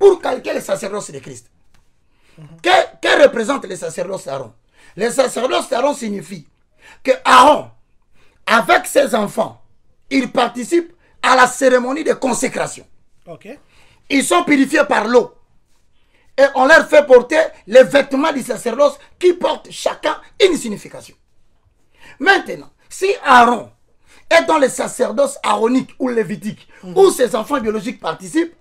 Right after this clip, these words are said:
Speaker 2: Mhm.
Speaker 1: Christ doit avoir un sacerdoce qui ressemble à Aaron.
Speaker 2: Mhm.
Speaker 1: Voilà maintenant, Christ est sacrificateur selon les rites d'Aaron,
Speaker 2: Mhm.
Speaker 1: mais maintenant, lui, il n'a pas d'enfant.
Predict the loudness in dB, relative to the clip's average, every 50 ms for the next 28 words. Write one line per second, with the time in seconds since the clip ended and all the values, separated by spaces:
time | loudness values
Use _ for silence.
0 | _ _ -20 -20 -20 -20 -20 -18 -10 0 4 4 4 4 2 -4 -8 -6 -4 -4
1 | -4 -4 -2 -4 -6 -2 -2 -2 -4 -2 -6 -10 -10 -8 -10 -10 -8 -8 -8 0
2 | 2 2 0 0 -4 -14 -20 _ -4 -2 0 2 2 2 2 2 0 0 0 0
3 | -2 -2 -2 -4 -6 -4 -2 -2 -4 -4 -4 -8 -10 -14 _ _ _ _ _ _
4 | _ _ _ _ _ _ _ -20 -18 -16 -18 -20 -20 -20 _ -18 -10 -2 2 2
5 | 2 4 2 2 0 0 0 4 4 4 4 4 2 -4 -6 -4 -2 -2 -4 -4
6 | -4 -8 -8 -8 -6 -4 -4 -4 2 2 2 2 0 -4 -10 _ _ _ _ _
7 | _ _ _ _ _ _ -20 -20 -18 -14 -4 0 2 4 4 4 4 2 0 -6
8 | _ _ _ 2 4 4 6 4 2 0 -2 -6 -6 -2 4 4 4 4 4 -2
9 | _ _ _ _ -20 -20 -20 -18 -6 -2 0 0 0 0 -2 -2 -2 4 6 6
10 | 6 6 4 2 0 0 0 0 -2 0 0 -2 -2 -2 -10